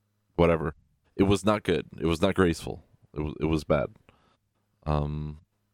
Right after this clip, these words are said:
then they have this whole bet thing where they're like, "I'm gonna get laid, like, on premises," and stuff like that, and it's, it's very gross. This is, um, this is a behavior that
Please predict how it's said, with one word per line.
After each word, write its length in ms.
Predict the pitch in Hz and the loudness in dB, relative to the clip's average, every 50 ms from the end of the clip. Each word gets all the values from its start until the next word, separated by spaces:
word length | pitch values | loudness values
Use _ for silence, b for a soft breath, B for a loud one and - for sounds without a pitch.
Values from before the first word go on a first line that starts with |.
| _ _ _ _ _ _ _ _ _ _ _ _ _ _ _ | _ _ _ _ _ _ _ _ _ _ _ _ _ _ _
then 140 | - 101 117 | 2 2 2
they 100 | 127 127 | 2 0
have 160 | 120 120 110 | 0 0 0
this 160 | 110 104 - - | -2 -4 -4 0
whole 180 | - 98 92 | 2 0 2
bet 240 | 80 78 85 85 - | 2 0 0 0 0
thing 240 | - 87 85 85 80 | 0 -2 -2 0 0
where 120 | 80 76 | -2 -2
they're 120 | 82 80 78 | -2 -2 -2
like, 100 | 76 85 | -2 -2
"I'm 100 | 104 101 | -2 0
gonna 160 | 92 87 82 | 0 0 0
get 180 | 78 92 85 | 0 -2 -2
laid, 420 | 71 82 87 85 85 82 80 78 - - | 0 0 2 2 2 2 0 -2 -6 -8
like, 220 | - 76 76 69 - _ _ _ _ _ _ _ _ | -6 -4 -4 -4 -6 _ _ _ _ _ _ _ _
on 160 | 87 90 85 | -2 0 0
premises," 580 | - - 85 80 80 80 - 82 80 76 - - | 2 0 0 0 0 -2 0 0 0 0 -2 -6
and 120 | 76 76 | -8 -8
stuff 200 | - - 82 - | -4 -4 -4 -2
like 160 | - 76 76 - | -2 -4 -2 -2
that, 120 | 78 78 | -4 -4
and 80 | 76 76 | -4 -4
it's, 220 | 76 - - - _ _ _ _ _ _ _ _ _ _ _ _ _ _ _ _ _ | -8 -8 -12 -18 _ _ _ _ _ _ _ _ _ _ _ _ _ _ _ _ _
it's 160 | 90 - - | -4 -4 2
very 180 | 80 87 92 85 | 2 4 4 4
gross. 760 | - 87 82 78 73 71 - - - - - - - - _ _ | 2 2 2 2 0 -2 -8 -12 -12 -12 -12 -14 -18 -20 _ _
This 240 | - 87 85 - - | 0 0 0 2 0
is, 460 | 95 85 80 78 73 - - - - - | 0 0 0 -2 -6 -10 -12 -12 -8 -4
um, 540 | 78 78 76 73 73 73 71 76 76 73 76 - _ _ _ _ _ _ _ _ _ _ _ _ _ _ _ _ _ _ _ _ _ _ _ _ _ _ _ _ _ _ _ _ _ _ _ _ _ _ _ _ _ _ _ _ _ _ _ - | -2 0 0 0 -2 -4 -6 -8 -10 -12 -16 -20 _ _ _ _ _ _ _ _ _ _ _ _ _ _ _ _ _ _ _ _ _ _ _ _ _ _ _ _ _ _ _ _ _ _ _ _ _ _ _ _ _ _ _ _ _ _ _ -4
this 140 | 92 95 113 | -2 0 0
is 120 | 117 113 | -2 -2
a 60 | 110 | 0
behavior 460 | 87 92 85 87 87 80 82 82 82 | 2 2 4 4 2 2 2 0 0
that 240 | 78 80 78 78 73 | 2 2 0 0 -2